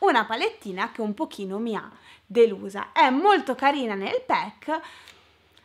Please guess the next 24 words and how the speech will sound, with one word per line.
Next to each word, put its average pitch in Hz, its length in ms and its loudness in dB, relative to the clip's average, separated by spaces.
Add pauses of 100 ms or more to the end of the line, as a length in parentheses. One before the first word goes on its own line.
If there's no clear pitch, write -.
(140)
ma 247 80 6
molto 269 520 6
banale 233 500 4
nelle 240 500 0
shade 185 440 -8
e 262 60 0
nella 196 360 -6
formula. 190 580 -10
È 370 160 4
questa 381 320 0
palettina 269 640 -2
di 202 240 -10
Too 214 140 -14
Faced, 220 560 -8
ovvero 262 420 -2
la 190 160 -8
Let's 196 480 -6
Play, 233 580 -4
che 381 160 2
ho 302 140 6
testato 240 760 -2
qui 302 200 -2
sul 214 220 -8
canale, 254 580 0